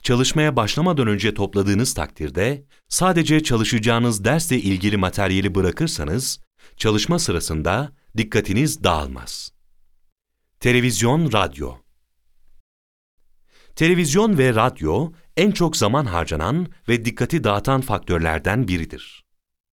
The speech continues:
Televizyon ve radyoda izlemenizin ve dinlemenizin yararlı olduğuna inandığınız programlarla, izlemek istediğiniz programlara, ders çalışma programlarınızda da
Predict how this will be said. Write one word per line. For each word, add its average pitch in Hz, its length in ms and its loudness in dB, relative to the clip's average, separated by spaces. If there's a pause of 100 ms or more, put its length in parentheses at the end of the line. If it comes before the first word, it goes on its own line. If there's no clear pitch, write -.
(680)
Televizyon 156 600 2
ve 147 140 6
radyoda 143 480 2
izlemenizin 110 840 0
ve 127 140 0
dinlemenizin 104 680 2
yararlı 98 420 2
olduğuna 107 420 2
inandığınız 92 640 0
programlarla, 90 960 -2 (400)
izlemek 117 460 2
istediğiniz 104 560 0
programlara, 85 760 -2 (440)
ders 156 240 2
çalışma 113 380 0
programlarınızda 90 840 0
da 110 320 -2